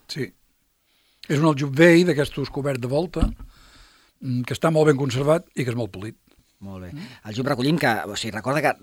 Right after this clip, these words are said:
Speaker 2: recollim aigua per emmagatzemar-la. És molt gran, o quants milers de litres té, ho sabem?
Speaker 1: No, no ho sé, la veritat.
Speaker 2: Bé.
Speaker 1: Però és gros, és gros, és un aljub gros.
Speaker 2: I d'allà a Can Guasc.
Speaker 1: Sí, a Can Guasc, eh,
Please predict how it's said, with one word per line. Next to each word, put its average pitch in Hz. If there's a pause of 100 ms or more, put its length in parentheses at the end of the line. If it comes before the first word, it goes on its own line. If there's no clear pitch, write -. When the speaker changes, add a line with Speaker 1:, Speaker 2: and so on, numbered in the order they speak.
(180)
Speaker 2:
recollim 123
aigua 156
per 147
emmagatzemar-la. 127
És 151
molt 151
gran, 175
o 143
quants -
milers 110
de 110
litres 101
té, 147
ho 135
sabem? 170
Speaker 1:
No, 147 (240)
no 151
ho 131
sé, 120
la 117
veritat. 113 (100)
Speaker 2:
Bé. 92
Speaker 1:
Però 165
és 185
gros, 123
és 123
gros, 110
és 131
un 127
aljub 135
gros. 107 (160)
Speaker 2:
I 175
d'allà 160
a -
Can 196
Guasc. 160 (1700)
Speaker 1:
Sí, 160 (240)
a 151
Can 156
Guasc, 180 (160)
eh, 143